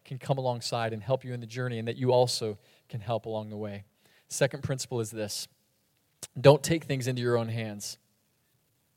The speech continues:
Now, we're gonna fast forward a little bit to the life of David, and, and in this passage we're gonna read, he's hiding in a cave,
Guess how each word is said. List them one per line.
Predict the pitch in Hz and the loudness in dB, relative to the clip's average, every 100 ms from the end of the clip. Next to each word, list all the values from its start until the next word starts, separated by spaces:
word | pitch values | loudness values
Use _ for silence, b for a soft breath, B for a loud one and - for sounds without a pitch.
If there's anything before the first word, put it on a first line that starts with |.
| _ _ _ b b b | _ _ _ b b b
Now, | - 135 | 6 10
we're | 165 | 10
gonna | 170 | 8
fast | 180 160 - | 4 2 6
forward | 180 160 | 8 8
a | |
little | 143 165 | 6 4
bit | 160 - | 6 4
to | 156 | 2
the | 143 | 6
life | 147 151 | 6 6
of | 139 | 4
David, | 139 147 143 | 6 6 6
and, | 131 123 b b | 2 -4 b b
and | 139 143 | -2 0
in | |
this | 143 151 - | 0 0 0
passage | 156 170 165 160 | 0 0 -2 -4
we're | 147 | -2
gonna | 147 | 0
read, | 143 151 | 4 4
he's | 139 147 | 4 0
hiding | - 175 170 165 156 | 0 0 0 0 -2
in | 139 | -4
a | |
cave, | 123 - 185 139 135 139 - | -2 2 6 6 6 0 -4